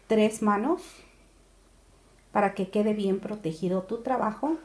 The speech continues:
Y así únicamente cuando caiga algún alimento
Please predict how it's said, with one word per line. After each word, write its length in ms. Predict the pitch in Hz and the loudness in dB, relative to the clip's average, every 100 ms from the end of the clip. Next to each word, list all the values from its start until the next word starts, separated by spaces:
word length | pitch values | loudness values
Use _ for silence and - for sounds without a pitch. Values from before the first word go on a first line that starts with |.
| - _ - - - _ _ _ - _ _ _ | -12 _ -20 -20 -20 _ _ _ -20 _ _ _
Y 120 | 208 | 2
así 520 | 190 - 233 233 - - | 2 0 -4 -6 -8 -6
únicamente 760 | 214 240 240 214 185 185 185 175 | -2 0 0 2 4 4 0 0
cuando 440 | 160 151 143 - - | 0 0 -4 -6 -6
caiga 340 | 175 180 180 180 | 0 0 2 2
algún 300 | 170 175 185 | 2 2 2
alimento 680 | 185 175 170 165 214 226 | 2 2 2 0 -2 -8